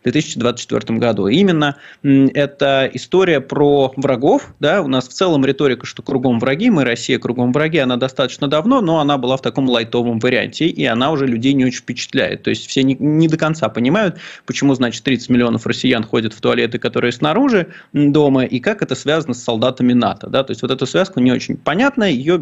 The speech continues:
решили сделать более наглядной, то есть создать некоторую ситуацию, в рамках которой действительно Запад будет давить на Россию, э, усиливая санкционные давления,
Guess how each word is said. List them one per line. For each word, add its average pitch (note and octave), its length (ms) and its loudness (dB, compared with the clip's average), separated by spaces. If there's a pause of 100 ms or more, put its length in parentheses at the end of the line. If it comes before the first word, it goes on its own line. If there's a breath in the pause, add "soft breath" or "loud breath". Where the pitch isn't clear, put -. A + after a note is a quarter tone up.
решили C#3 320 -6
сделать A#2+ 320 -2
более A#2 240 2
наглядной, F#3+ 560 0 (280 loud breath)
то E3 100 2
есть D#3+ 160 -2
создать C#3 540 -2
некоторую A#2+ 320 -4
ситуацию, G#3+ 440 0
в B2 40 -4
рамках B2+ 320 -2
которой G3+ 380 -2
действительно C3 640 -2
Запад A#2 440 -2
будет B2 380 -2
давить B2+ 480 -2
на A2+ 100 -2
Россию, A2 600 -2
э, A2+ 180 2
усиливая A2+ 480 0
санкционные B2 520 0
давления, F#3+ 560 2